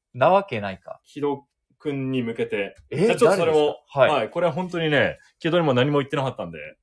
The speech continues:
Speaker 1: いいの初めて聞きました。
Speaker 2: 皆さんにご披露いたしましょう。
Speaker 1: 誰、誰だろう？
Speaker 2: いきます。
Speaker 1: はい。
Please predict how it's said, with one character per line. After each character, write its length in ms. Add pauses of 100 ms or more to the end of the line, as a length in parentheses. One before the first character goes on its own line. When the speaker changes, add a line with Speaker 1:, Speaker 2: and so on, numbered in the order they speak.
Speaker 1:
い 60
い 20
の 120
初 240
め 60
て 100
聞 40
き 40
ま 80
し 40
た。 60
Speaker 2:
皆 0
さ 0
ん 0
に 0
ご 0
披 0
露 0
い 20
た 0
し 60
ま 80
し 100
ょ 60
う。 60 (120)
Speaker 1:
誰、 260
誰 280
だ 120
ろ 200 (1300)
う？ 40
Speaker 2:
い 20
き 40
ま 100
す。 420
Speaker 1:
は 320
い。 140